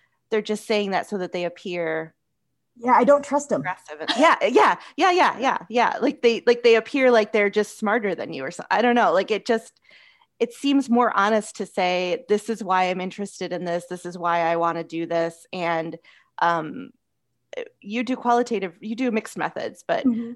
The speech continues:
Speaker 1: um, with qualitative research, it, it seems to be that if you can present yourself as more legit, like, "Hey, I, I
Speaker 2: Mm-hmm.
Speaker 1: have experience with this, or I have knowledge of
Speaker 2: Mm-hmm.
Speaker 1: this, or I fit in your world in whatever way,"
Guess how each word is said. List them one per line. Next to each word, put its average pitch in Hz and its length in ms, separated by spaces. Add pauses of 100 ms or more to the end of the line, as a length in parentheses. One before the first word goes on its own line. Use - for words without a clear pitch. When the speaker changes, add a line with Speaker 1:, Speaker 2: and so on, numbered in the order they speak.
Speaker 1:
um, 208 300
with 220 180
qualitative 240 500
research, 170 600
it, - 280
it 208 160
seems 233 380
to 240 100
be 175 280
that 175 160
if - 180
you 196 80
can 214 320 (440)
present 214 320
yourself 208 340
as 180 100
more 185 180
legit, 160 480
like, 160 280
"Hey, 196 160
I, 170 180 (100)
I 170 180
Speaker 2:
Mm-hmm. 175 80
Speaker 1:
have 185 100
experience 247 440
with 233 120
this, 208 200
or 175 80
I 165 60
have 160 100
knowledge 214 300
of 202 80
Speaker 2:
Mm-hmm. 190 60
Speaker 1:
this, 196 220
or 135 260 (340)
I 196 160
fit - 280
in 196 120
your 185 160
world 202 480
in 175 320 (340)
whatever 190 320
way," 196 420